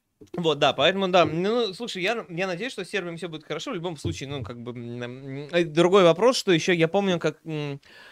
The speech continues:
короче, там же на Сербии, в Сербии еще Воеводина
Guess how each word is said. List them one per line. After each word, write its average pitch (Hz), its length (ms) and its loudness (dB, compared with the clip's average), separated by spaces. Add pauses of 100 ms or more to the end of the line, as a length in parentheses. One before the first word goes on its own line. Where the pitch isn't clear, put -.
(600)
короче, 165 320 4
там 160 140 0
же 147 60 -6
на 156 100 0
Сербии, 151 420 -2
в 135 100 -16
Сербии 156 260 0
еще 143 260 -6
Воеводина 135 580 -4